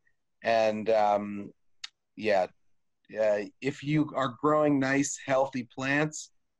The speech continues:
you won't need, uh, you, you won't need to use very much spray. We use very, very little overall.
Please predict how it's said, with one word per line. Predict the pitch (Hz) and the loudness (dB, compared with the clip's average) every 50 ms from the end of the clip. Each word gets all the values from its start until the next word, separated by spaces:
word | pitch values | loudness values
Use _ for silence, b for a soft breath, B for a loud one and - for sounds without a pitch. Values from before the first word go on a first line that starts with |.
| _ _ _ _ | _ _ _ _
you | - 113 120 123 | -8 -4 -2 -2
won't | 113 110 127 127 123 120 104 | 0 2 2 4 2 2 0
need, | 117 117 117 117 113 110 104 110 | 0 -2 -2 0 -2 -2 0 0
uh, | 110 107 104 92 | 0 0 0 -2
you, | 104 117 113 107 107 95 | -2 -4 -6 -8 -10 -10
you | 107 117 | -10 -6
won't | 110 113 120 117 104 107 | -2 0 0 0 0 -2
need | 113 110 104 92 | -4 -6 -6 -6
to | |
use | 101 98 101 98 95 | -6 -4 -4 -6 -6
very | - 98 95 90 92 | -6 -6 -4 -4 -4
much | 92 90 90 - - | -4 -6 -8 -8 -10
spray. | - - 98 92 87 | -12 -10 -8 -8 -6
We | 87 117 131 | -4 -4 -2
use | 135 131 123 110 | -2 -2 -2 -4
very, | 98 101 117 113 107 104 101 | -4 -2 0 2 2 2 2
very | 98 98 95 92 92 | 0 0 0 0 -2
little | 92 92 92 87 87 85 87 | -4 -4 -2 0 0 2 2
overall. | 90 90 80 - 85 87 87 82 78 80 76 | 2 0 0 -2 -2 0 0 0 -2 -4 -10